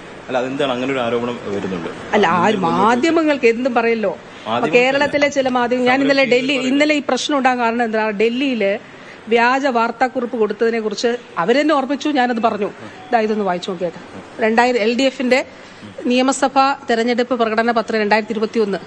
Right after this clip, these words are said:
Speaker 2: തൊഴിൽ നയം എണ്ണൂറ്റി തൊണ്ണൂറ്റിയൊന്ന്. ഒന്ന് വായിക്കാമോ? ഒന്ന്
Speaker 1: മിനിമം
Speaker 2: വായിക്കാമോ?
Speaker 1: കൂലി, മിനിമം കൂലി എഴുന്നൂറ് രൂപയാക്കാനുള്ള
Speaker 2: അത് തൊഴിൽ നയത്തിൽ പൊതുവിൽ വരുന്നത്. ഇതൊന്ന് വായിച്ചേട്ടെ. അംഗനവാടി ജീവനക്കാർ, പ-, വായിച്ചട്ടെ.
Speaker 1: പഞ്ചായത്ത് ഡി ജി എസ് എന്നിവയുടെ സമീപനം ശക്തമാണ്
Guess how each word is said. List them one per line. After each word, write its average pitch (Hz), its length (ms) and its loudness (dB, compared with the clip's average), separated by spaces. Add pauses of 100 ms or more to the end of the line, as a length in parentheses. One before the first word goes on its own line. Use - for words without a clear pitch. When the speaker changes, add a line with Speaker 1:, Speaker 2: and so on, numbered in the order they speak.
(180)
Speaker 2:
തൊഴിൽ 247 260 4
നയം 226 200 4 (360)
എണ്ണൂറ്റി 240 380 0
തൊണ്ണൂറ്റിയൊന്ന്. 220 520 0
ഒന്ന് 262 200 0
വായിക്കാമോ? 196 440 0
ഒന്ന് 190 280 -12 (720)
Speaker 1:
മിനിമം 262 140 0
Speaker 2:
വായിക്കാമോ? 226 360 2
Speaker 1:
കൂലി, 123 260 -2
മിനിമം 120 360 -6
കൂലി 127 200 -4
എഴുന്നൂറ് 120 280 -4
രൂപയാക്കാനുള്ള 110 440 -2
Speaker 2:
അത് 370 160 2
തൊഴിൽ 320 260 4
നയത്തിൽ 302 280 2
പൊതുവിൽ 285 280 2
വരുന്നത്. 214 300 -2 (140)
ഇതൊന്ന് 277 240 2
വായിച്ചേട്ടെ. 196 380 -2
അംഗനവാടി 240 460 0
ജീവനക്കാർ, 226 520 -2 (240)
പ-, 240 120 4
വായിച്ചട്ടെ. 220 540 -2 (500)
Speaker 1:
പഞ്ചായത്ത് 110 460 -6
ഡി 101 80 -4
ജി 113 100 -6
എസ് 110 180 -8
എന്നിവയുടെ 101 300 -6
സമീപനം 98 400 -6
ശക്തമാണ് 90 540 -10